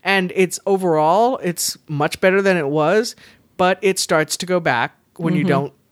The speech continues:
Speaker 1: maintain it,
Speaker 2: Yeah.
Speaker 1: right? So you're gonna have to just be disciplined to, or make a commitment to yourself and your family to go ahead and just say, "Okay, you know what? For twenty minutes f-, on a Sunday, I'm just gonna,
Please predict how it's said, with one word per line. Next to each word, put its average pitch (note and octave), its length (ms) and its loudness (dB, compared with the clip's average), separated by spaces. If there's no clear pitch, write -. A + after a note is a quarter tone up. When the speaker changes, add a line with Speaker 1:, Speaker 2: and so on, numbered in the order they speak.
Speaker 1:
maintain G#3+ 480 0
it, E2+ 160 -8
Speaker 2:
Yeah. F#3 160 -2
Speaker 1:
right? D#3 180 0
So G3 80 2
you're F3+ 160 4
gonna B3+ 180 0
have A3+ 180 0
to A3 120 -8
just E3+ 440 -6
be F#3+ 260 -2
disciplined G#3 720 -2
to, F3 340 2
or E3 160 0
make F#3+ 260 0
a F3 140 2
commitment G3+ 360 0
to G3 60 0
yourself D#3+ 480 2
and D#3 100 -4
your C#3+ 120 -6
family D3 440 -6
to E3+ 320 2
go F3 140 0
ahead F#3 220 2
and E3+ 140 0
just D#3+ 220 0
say, C#3 480 0
"Okay, D#3+ 260 -2
you C3 140 -4
know C#3+ 160 -2
what? C#3+ 340 -4
For B2 240 -4
twenty A#3+ 300 0
minutes F#3 580 -2
f-, - 340 -18
on D3 260 0
a C#3 200 -2
Sunday, D3 500 0
I'm E3 160 2
just D#3+ 160 -4
gonna, C#3+ 460 -2